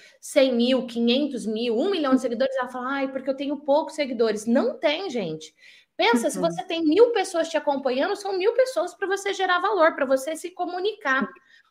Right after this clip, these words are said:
Speaker 1: Ô, Dani, você
Speaker 2: Uhum.
Speaker 1: falou pra mim um, uma palavra que eu até anotei aqui que foi importante. Olha, eu fechei um ciclo e aí eu foquei cem por cento em outro. Eu não sei você que tá nos acompanhando agora, se de repente você tá numa fase de fechar um ciclo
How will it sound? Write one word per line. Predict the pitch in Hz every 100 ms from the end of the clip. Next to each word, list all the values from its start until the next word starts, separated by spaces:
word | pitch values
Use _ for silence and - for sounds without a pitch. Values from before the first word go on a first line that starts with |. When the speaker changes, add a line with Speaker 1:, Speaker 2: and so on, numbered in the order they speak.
| _
Speaker 1:
Ô, | -
Dani, | 262 214
você | -
Speaker 2:
Uhum. | 233
Speaker 1:
falou | - 262
pra | 262 262
mim | 277 302 233
um, | 262 277
uma | 269 277
palavra | 294 285 294 302 302
que | - 302 294
eu | 262
até | 277 415
anotei | 415 370 294
aqui | 247 269
que | 311 311 302 - _ -
foi | 311
importante. | 320 311 330 - 202 214
Olha, | 262
eu | 262
fechei | 262 349 320 - - 349 370 320
um | 262
ciclo | - - 240 233 233 262 285 285 _ _
e | 254 269
aí | 269
eu | 302 311
foquei | 320 294 - 302 311 330
cem | - 294
por | 269 269
cento | - 262 262
em | 247
outro. | 185 233 247
Eu | 415 480
não | 440
sei | 320 277
você | 240 233 262
que | 262
tá | 233
nos | 233 233
acompanhando | 208 208 202 202 185
agora, | 180 220 254
se | 262
de | 247
repente | 269 277 294
você | 320
tá | 320 302
numa | 311 254
fase | 240 226 202
de |
fechar | 214 233 220 220 208
um |
ciclo | 196 - 330 311 339